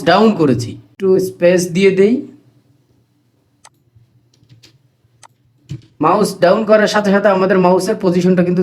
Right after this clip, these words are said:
চলে আসছে। এইখানে একটা পজিশন, এখানে আর একটা পজিশন। দেখুন পজিশনগুলো আলাদা আলাদা কিন্তু, এখানে আর একটা,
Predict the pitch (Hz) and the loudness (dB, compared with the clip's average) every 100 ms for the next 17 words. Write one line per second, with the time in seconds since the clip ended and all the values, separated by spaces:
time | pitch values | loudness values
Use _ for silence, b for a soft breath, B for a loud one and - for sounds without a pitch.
0 | 180 196 143 - 131 127 _ _ 175 180 | -2 0 0 -2 -10 -16 _ _ 0 0
1 | 170 165 147 170 170 156 147 165 160 - | 0 -2 -2 -4 -4 -6 -8 -6 -6 -8
2 | _ _ _ - 170 160 156 156 170 156 | _ _ _ -6 -2 0 0 0 -2 -4
3 | 151 156 165 208 196 175 202 208 220 214 | -4 -2 0 0 0 -2 -2 0 0 0
4 | 185 190 - 160 143 104 - - - _ | 0 2 2 0 -2 -6 -14 -20 -20 _
5 | _ _ _ _ - 147 165 165 156 156 | _ _ _ _ -10 -2 0 2 0 -4
6 | - | 0